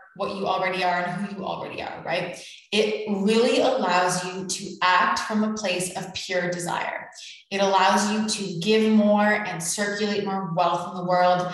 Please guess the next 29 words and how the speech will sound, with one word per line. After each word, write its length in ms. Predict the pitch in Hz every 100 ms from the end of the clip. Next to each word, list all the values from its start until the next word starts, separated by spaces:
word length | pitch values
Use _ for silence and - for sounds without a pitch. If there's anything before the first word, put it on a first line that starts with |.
| - -
to 80 |
have 300 | 190 185 185
more 180 | 175 170 220
impact, 800 | 226 214 214 208 202 208 - - 185
to 400 | 180 170 170 170 -
make 240 | 175 190 190
you 100 | 185
feel, 120 | 185
feel 440 | 185 214 220 214
good. 540 | 214 208 202 202 - - - _ 170
Money 800 | 180 196 202 202 208 214 214 175
just 480 | 185 180 180 - - - _ _
amplifies. 640 | 180 170 - - - - 180
Money 360 | 190 185 185
is 100 | 196
energy. 760 | - 170 165 165 - 170 - - - - - 196
And 400 | 196 190 190 - - - _ _ _ -
the 180 | 208 208
reason, 400 | 220 226 220 202
you 120 | 196
know, 100 | 175
I've 420 | 180 180 - -
been 140 | 170 180
talking 340 | 190 185 175
so 160 | - 185
much 240 | 180 180 175
about 420 | 165 180 220 -
money 240 | 156 160
lately 480 | 170 170 175 170